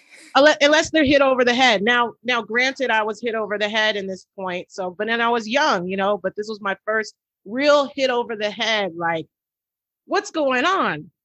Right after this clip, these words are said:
And so, uh, without getting into the details, what really came out of that is me just analyzing, wait, why am I at this college again?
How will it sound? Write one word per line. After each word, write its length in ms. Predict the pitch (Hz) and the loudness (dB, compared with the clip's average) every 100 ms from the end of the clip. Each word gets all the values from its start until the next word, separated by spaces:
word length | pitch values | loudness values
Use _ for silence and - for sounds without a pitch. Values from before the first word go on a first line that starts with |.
| - | -6
And 140 | 240 240 | -6 -2
so, 380 | 277 254 208 - _ | 0 2 0 -6 _
uh, 360 | - - 214 | -20 -16 -4
without 340 | 233 240 262 247 | -2 2 2 0
getting 200 | 254 226 | 0 -2
into 180 | 214 | -2
the 100 | 190 | -6
details, 800 | 175 220 262 - 208 175 170 - _ _ | -6 -6 -6 -2 0 0 -2 -6 _ _
what 420 | 185 202 240 262 | -12 -2 0 0
really 300 | 254 254 226 | -4 -4 -6
came 280 | 208 226 196 | -6 -6 -2
out 180 | 190 226 | -2 -2
of 100 | 214 | 0
that 320 | 180 165 156 - | 0 0 -2 -6
is 180 | 175 | -8
me 460 | 175 202 220 208 202 | -6 -2 -2 -2 -4
just 240 | - 185 - | -6 -10 -8
analyzing, 960 | 185 196 214 190 165 170 160 165 156 156 _ _ _ - | -4 -2 0 0 0 0 -2 -4 -4 -8 _ _ _ -4
wait, 360 | 214 196 151 _ _ _ _ _ _ _ | -2 0 -4 _ _ _ _ _ _ _
why 220 | 151 175 | -2 0
am 160 | 240 277 | 0 0
I 80 | |
at 180 | 294 294 - | 0 -2 -2
this 180 | 302 - | -6 -4
college 440 | - 285 294 277 | -2 0 0 -2
again? 520 | 285 302 302 302 311 | -4 -2 -2 -4 -10